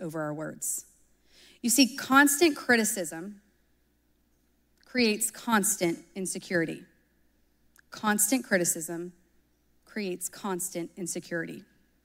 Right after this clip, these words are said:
I know this might be a shock to everybody in this room and a shock to myself as well, but not everybody needs to hear our opinions. Not everybody needs to hear our opinions.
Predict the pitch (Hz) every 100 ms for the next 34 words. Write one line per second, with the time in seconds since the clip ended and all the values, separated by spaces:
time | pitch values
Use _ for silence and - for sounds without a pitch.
0 | _ _ _ _ _ _ _ _ _ _
1 | _ _ _ _ _ _ _ - 226 240
2 | 233 233 214 220 190 - 208 190 - 208
3 | 190 190 180 185 185 175 - 190 185 180
4 | 180 - 196 190 - 180 180 180 175 170
5 | 175 175 185 175 170 180 175 - - _
6 | - 220 247 254 - 262 285 294 320 254
7 | 233 220 202 202 202 214 - 220 196 208
8 | 185 165 165 170 151 - - - _ _
9 | _ _ _ _ _ _ _ _ _ _
10 | _ _ _ - 254 277 285 339 302 285
11 | 254 240 233 240 226 214 - 233 220 208
12 | 214 185 160 -